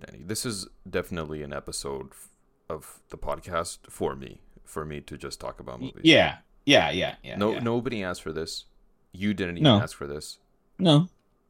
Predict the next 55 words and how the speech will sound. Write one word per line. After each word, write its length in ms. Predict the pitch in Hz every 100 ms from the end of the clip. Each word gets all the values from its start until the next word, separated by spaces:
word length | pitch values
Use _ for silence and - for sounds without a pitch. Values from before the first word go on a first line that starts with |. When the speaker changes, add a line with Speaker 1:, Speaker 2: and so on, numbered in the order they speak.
| _ _ _ _ _ _ -
Speaker 2:
But 140 | 143
we 100 | 127
knew 160 | 117 107
it 60 |
was 120 | 107 101
gonna 160 | 92
happen 300 | 98 104 95
anyway, 320 | 98 92 85
so. 140 | 80 82
Speaker 1:
Oh, 340 | - 80 - -
I 60 |
was 140 | - -
expecting 340 | - 76 64
a 80 | 65
little 160 | -
bit 160 | - -
more 140 | -
support 360 | - - - -
from 200 | - -
you, 100 | - -
but 120 | 62
you 80 | 65
just 200 | - -
went 140 | -
straight 240 | - - 58
up. 160 | 58
No, 100 | 60 - - -
nobody 400 | 64 60 - 60 - _ _ _ _ -
cares 240 | - 127
Speaker 2:
Mm-mm. 80 | 117
Speaker 1:
about 160 | 113 -
any 160 | -
of 100 | -
this. 300 | - - - _ _ _ _ _ -
Speaker 2:
No, 300 | 147 147 127
Speaker 1:
I 140 | - 165
Speaker 2:
no, 60 |
Speaker 1:
mean, 80 | 170
Speaker 2:
but 200 | 131 117
you 80 | 135
know 100 | 143
what? 100 | -
Speaker 1:
th-, 120 | -
the 100 | 143
ratings 440 | 120 151 123 101 -
have 160 | 87
shown 280 | - 107 82
that 100 | 71
nobody 260 | 67 65 62
cares 220 | - -
about 220 | - -
this. 180 | - -
So 240 | - - -
Speaker 2:
Look, 280 | 123 123 110
Jason, 420 | 107 95 90 85